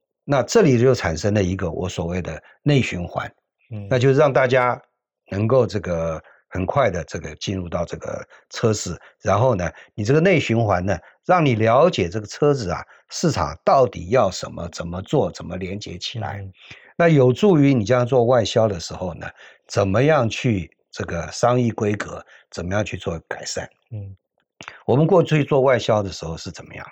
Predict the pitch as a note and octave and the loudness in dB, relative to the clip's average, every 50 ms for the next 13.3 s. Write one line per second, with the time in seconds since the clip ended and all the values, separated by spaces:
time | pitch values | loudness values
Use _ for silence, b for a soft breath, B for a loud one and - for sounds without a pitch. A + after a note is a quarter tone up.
0 | _ _ _ _ b b b b b b b - D3+ D3+ C#3+ D#3 D3+ D3 C3+ B2 | _ _ _ _ b b b b b b b 2 2 4 4 4 4 4 4 2
1 | C3 C#3 C#3 C#3 C3+ C3 b b b b b b b b _ _ _ _ _ - | 2 2 2 2 2 0 b b b b b b b b _ _ _ _ _ -4
2 | - - F#3 E3 F3 F3 D3+ A#2 - - - A#2+ C3+ C#3+ C#3+ C#3+ - G#2+ G2 G2 | 0 2 4 4 6 4 2 2 -2 -4 -2 2 4 4 4 4 2 0 0 0
3 | G#2 F#2+ - - G#2 G2+ F#2+ - - - - - D3 C#3+ A2+ G2+ F2+ E2+ D#2+ E2 | -2 -4 -2 -2 -2 -2 -4 -4 -10 -12 -6 -2 0 0 0 -2 -4 -8 -10 -6
4 | - - C#3+ B2 G#2+ F#2 E2 D#2+ D#2+ - - F#2+ E2+ E2+ E2 - - - - - | -2 2 2 2 2 0 -4 -8 -10 -8 -8 -6 -6 -8 -8 -10 -12 -14 -16 -20
5 | B B B B B B B - G#2+ A2+ A2+ G2 - - E2 F#2 G#2+ G#2 F#2 A#2 | B B B B B B B 0 2 2 2 0 0 -2 0 2 0 0 0 0
6 | G#2+ F2+ D#2+ - - E2 E2 E2 - B B B B B - F#2+ F#2 - - G#2+ | -2 -2 -2 -4 -4 -4 -4 -6 -8 B B B B B -6 -6 -4 -2 -2 -2
7 | G2 G2 F#2 F2 D#2+ E2 D#2+ D#2 - - - - - - b b b b b b | -2 -2 -4 -6 -6 -8 -10 -10 -10 -10 -12 -12 -14 -18 b b b b b b
8 | b - - G3 F#3+ G#3 D#3+ - G#2+ F#2+ G2 A2+ D3+ F#3 G3 F3 A2+ F2+ E2 - | b -2 0 0 2 2 0 0 0 0 2 2 4 4 4 2 2 -2 -8 -14
9 | - _ _ _ _ _ _ _ _ _ - G#3 A3+ G3+ - - G#2 G#2+ A#2+ B2 | -18 _ _ _ _ _ _ _ _ _ 0 2 4 4 4 2 2 2 4 4
10 | B2+ B2+ B2+ A#2 A2 A2 F#2+ G2 G2+ G#2+ G#2 - - F#2 G2 F#2+ - b b b | 4 4 4 2 0 0 0 0 0 -2 -2 -4 -6 -6 -6 -8 -8 b b b
11 | b b b G2+ G2+ G2 - D#3 D3+ C#3 - A2+ G#2 F#2+ E2+ F2+ F2+ - G#2+ - | b b b -6 -6 -4 -2 -2 -2 0 0 -2 -2 -2 -4 -6 -6 -8 -10 -8
12 | - G2+ F#2+ - - F#2 - - - - - - - - - - _ _ - B2 | -8 -10 -10 -10 -10 -12 -12 -14 -14 -14 -16 -16 -18 -20 -20 -20 _ _ -14 -12
13 | A2 F#2+ G2 G#2 G2 F#2+ | -10 -10 -10 -12 -14 -14